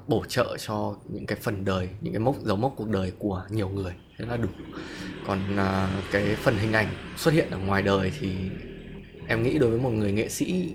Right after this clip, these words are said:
nhất là những người mà rapper hay là ca sĩ thì nó không quá quan trọng. Bởi vì có rất là nhiều nghệ sĩ mà em rất là respect, nhưng mà em không respect về cái cuộc đời, đời tư của họ. Thì em nghĩ là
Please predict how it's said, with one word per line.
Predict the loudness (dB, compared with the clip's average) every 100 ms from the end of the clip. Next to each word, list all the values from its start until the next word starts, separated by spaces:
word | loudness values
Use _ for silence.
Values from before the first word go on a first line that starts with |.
| -2
nhất | 0 2
là | 0
những | 0 0
người | 2 2
mà | 0 -2 -6 -2
rapper | -2 4 6 6 4
hay | 2
là | -2 -4
ca | -6
sĩ | -6 -6
thì | -6
nó | -6 -4
không | -4
quá | -2 -2
quan | -4
trọng. | -8 -14 -18 _ -20 -20 -20 -20 -20 _
Bởi | -2
vì | 0
có | 2 6
rất | 6
là | 6
nhiều | 4 4
nghệ | 2
sĩ | 4 4
mà | 4
em | 2 2
rất | 4
là | 6
respect, | 4 2 0 2
nhưng | -2 0
mà | 0
em | 0
không | 0 2
respect | 2 2 0 0
về | -2 0
cái | 0
cuộc | -2 0
đời, | 2 4
đời | 4 4
tư | 4 2
của | 0
họ. | -6 -10 _ -20 -20 -20 _ -8
Thì | -6 -2
em | -2 0
nghĩ | 0
là | 0 0 -2 -4